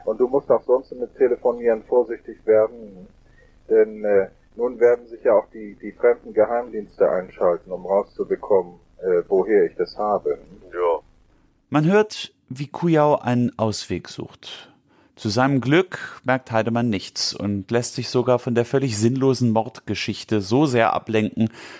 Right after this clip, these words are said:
Speaker 3: dass er gleich danach Kujau nur noch Verhaltensregeln fürs Telefonieren gibt. Auch jetzt anscheinend kein Zweifel bei Heidemann. Die Story ist einfach zu groß.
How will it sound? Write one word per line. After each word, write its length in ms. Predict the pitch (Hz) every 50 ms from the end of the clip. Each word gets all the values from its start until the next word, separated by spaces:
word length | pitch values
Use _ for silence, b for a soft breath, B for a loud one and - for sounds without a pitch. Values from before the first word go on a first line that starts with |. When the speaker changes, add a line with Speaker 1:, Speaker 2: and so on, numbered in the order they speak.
| B B
Speaker 3:
dass 180 | B - - -
er 100 | 139 117
gleich 280 | 123 123 120 120 113
danach 340 | - 120 110 110 110 101 -
Kujau 340 | - - 131 117 113 104 98
nur 180 | 101 107 104 98
noch 200 | 92 90 - -
Verhaltensregeln 1000 | - - 101 92 98 101 - - - 92 - - 98 98 95 92 92 90 90 90
fürs 300 | - - 98 92 - -
Telefonieren 760 | - 135 123 131 - - 135 123 117 104 90 - - - -
gibt. 400 | - 55 - - - - - - B B B B B B B B B B B B
Auch 180 | B 131 127 -
jetzt 760 | 117 101 - - - - - - - - - - - - -
anscheinend 720 | - 127 127 - - 117 104 98 98 98 101 107 113 - -
kein 300 | - 120 107 107 120 123
Zweifel 600 | - - - 92 90 87 - - 104 98 101 104
bei 200 | 117 113 113 107
Heidemann. 640 | 110 101 87 85 85 87 87 87 85 85 85 85 85 B B B B B B B B B
Die 60 | 117
Story 340 | 110 - 147 143 151 160 160
ist 200 | 160 156 - -
einfach 480 | - 135 143 135 165 156 - - -
zu 180 | - - - 165
groß. 600 | - 135 139 127 95 87 87 - - - - -